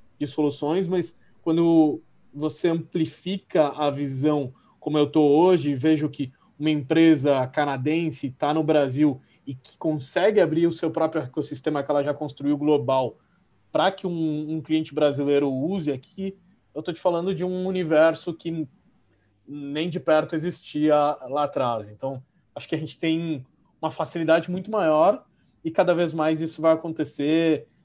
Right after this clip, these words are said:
É, a gente foi muito impulsionado, a gente tem, sem dúvida vai falar muito deste ano de dois mil e vinte, de covid, mas eu tenho certeza que hoje é um pouco mais fácil e isso não significa que,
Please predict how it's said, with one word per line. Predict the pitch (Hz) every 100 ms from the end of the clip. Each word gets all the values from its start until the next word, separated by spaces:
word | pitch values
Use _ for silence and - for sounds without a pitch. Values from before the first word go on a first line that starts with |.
| -
É, | 135 113
a | 131
gente | 147 139
foi | 160
muito | 147 160 175
impulsionado, | 135 160 - 139 139 156 151
a |
gente | 139 131 -
tem, | - 147
sem | - 160
dúvida | 151 156
vai | 147 139
falar | 143 143
muito | 151 151 147 131 _ _ _
deste | 156 - 156
ano | 151 151
de |
dois | 143 139
mil | 143
e | 135
vinte, | 123 165 175 156
de | 143
covid, | 147 127 143 175 185 - _ _ _ _
mas | 143 147
eu |
tenho | 151 160
certeza | 165 - 160 160
que | 165
hoje | 160 160 160
é |
um | 160
pouco | - 180 185
mais | 175 -
fácil | - - 147 143 - 220 233 _ _ _ _ _
e | 160 165
isso | 175 -
não | 175 175
significa | 175 170 151 165 160 160 156 175
que, | - 165 175